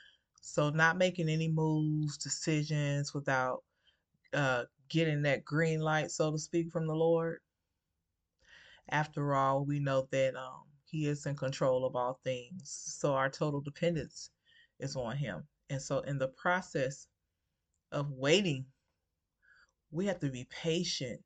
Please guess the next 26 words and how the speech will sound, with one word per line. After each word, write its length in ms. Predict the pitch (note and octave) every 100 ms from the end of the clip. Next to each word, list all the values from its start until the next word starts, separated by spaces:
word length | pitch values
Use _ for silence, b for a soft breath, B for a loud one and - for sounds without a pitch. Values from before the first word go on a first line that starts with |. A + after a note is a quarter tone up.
| -
and 180 | C3+ -
quiet. 840 | - - E3 F3 E3+ C#3 - - _ _ _ _ _ _ _ _ _ _ _ _ _ _ _ _ _ _
It's 160 | D#3 -
like, 200 | D3 C#3+
"Be 140 | E3
still 360 | F#3 - F3+ E3
and 100 | C#3+
know 140 | D#3
that 160 | E3 D#3+
I 160 | D#3+ D#3+
am 120 | D#3
God." 400 | E3 E3+ E3+ E3+ -
Yeah, 300 | D#3+ C3+ C#3+ D3+ D3
be 140 | D#3+
patient 560 | D#3 - F#3+ F#3 E3 C#3+
and 120 | C3+
quiet, 540 | - E3+ E3 D3 - -
not 360 | D#3 D#3+ F#3 -
allowing 600 | D#3+ D#3+ D#3+ D#3 D3 C#3+
fear 720 | - - F#3+ F3 C3 - - B B B B B B
or 380 | - D3+ D3 C3+
worry 540 | C3+ C#3+ E3 E3 C#3+ C#3+
to 200 | - C3+
overpower 840 | D3+ D3+ C#3+ - D#3+ D#3 D3+ -
our 240 | - C#3+ C#3+
minds, 840 | C#3+ C#3+ C#3+ C#3+ C#3+ C#3+ D3 -